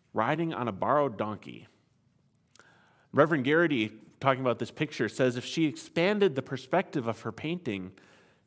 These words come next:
Jesus would be kneeling, humbling himself before his disciples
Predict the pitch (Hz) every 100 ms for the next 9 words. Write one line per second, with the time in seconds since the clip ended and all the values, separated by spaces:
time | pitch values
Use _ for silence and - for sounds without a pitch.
0 | _ - 180 220 175 127 127 - 123 120
1 | 123 135 170 110 82 69 - _ _ _
2 | _ _ _ _ - 180 208 185 147 131
3 | 123 117 - 131 117 - - 117 156 165
4 | 143 131 - - 151 156 156 135 117 110
5 | -